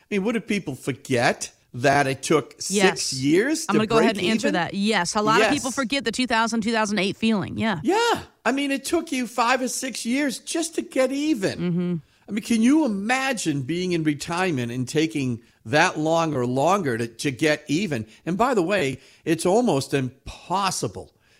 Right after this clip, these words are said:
Speaker 1: to get even if you're tapping the well. If you're tapping the money, h-, how are you supposed to get even? Right? It's
Speaker 2: Mm-hmm.
Speaker 1: not. It's gonna keep going down. Okay? It's just, you had a, you had a million dollars,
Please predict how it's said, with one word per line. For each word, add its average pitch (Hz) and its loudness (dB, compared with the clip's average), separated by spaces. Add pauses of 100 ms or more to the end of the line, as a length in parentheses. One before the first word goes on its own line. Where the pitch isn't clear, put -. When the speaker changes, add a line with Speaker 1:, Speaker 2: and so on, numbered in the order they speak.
(100)
Speaker 1:
to 156 0
get 156 4
even 131 -2 (180)
if 156 -4
you're 151 2
tapping 139 -4 (160)
the 143 2
well. 208 2 (460)
If 170 -2
you're 196 6
tapping 214 -2
the 190 2
money, 190 2
h-, 165 -2
how 190 -6
are 277 2
you 320 4
supposed 277 -4
to - -6
get 269 2
even? 339 2 (880)
Right? 226 2 (140)
It's 190 2
Speaker 2:
Mm-hmm. 190 0
Speaker 1:
not. 254 4
It's 160 0
gonna 190 2
keep 277 -2
going 139 0
down. 92 -8 (480)
Okay? 147 2
It's 143 -4
just, - -2 (260)
you 147 0
had 202 4
a, 196 0
you 160 4
had 175 2
a 226 2
million 202 0
dollars, 143 0